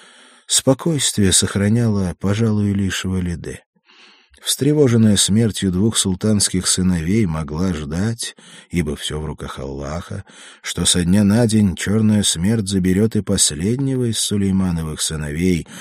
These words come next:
Мустафу, поэтому должна была немедленно позаботиться о том, чтобы трон османов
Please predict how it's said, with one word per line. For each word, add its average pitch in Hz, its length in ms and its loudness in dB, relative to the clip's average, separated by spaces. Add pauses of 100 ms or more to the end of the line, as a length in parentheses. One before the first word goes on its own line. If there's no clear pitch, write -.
(160)
Мустафу, 90 920 -2 (420)
поэтому 85 400 -2
должна 85 460 0
была 92 240 2
немедленно 101 800 2
позаботиться 87 840 0
о 85 40 -2
том, 101 280 2
чтобы 92 360 0
трон 107 480 2
османов 110 760 0